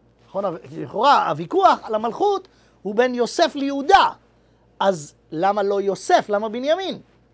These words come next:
מאוד מעניין. <coughs> כשרחל ילדה את יוסף, אחרי שכבר נולדו כל השבטים, ללאה ולשפחות ולכולם, כן?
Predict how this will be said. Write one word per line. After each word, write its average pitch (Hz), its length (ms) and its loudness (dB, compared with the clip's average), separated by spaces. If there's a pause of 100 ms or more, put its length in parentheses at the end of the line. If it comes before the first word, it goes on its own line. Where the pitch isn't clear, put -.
(800)
מאוד 320 380 0
מעניין. 247 360 -4 (1600)
<coughs> - 60 6 (1800)
כשרחל 220 760 -6 (100)
ילדה 190 420 -4
את 240 120 -14
יוסף, 202 320 -12 (3500)
אחרי 277 240 0
שכבר 233 260 -4
נולדו 226 280 -6
כל 277 160 -4
השבטים, 233 460 -10
ללאה 196 480 -2
ולשפחות 185 680 -8
ולכולם, 247 400 -10
כן? 196 180 -4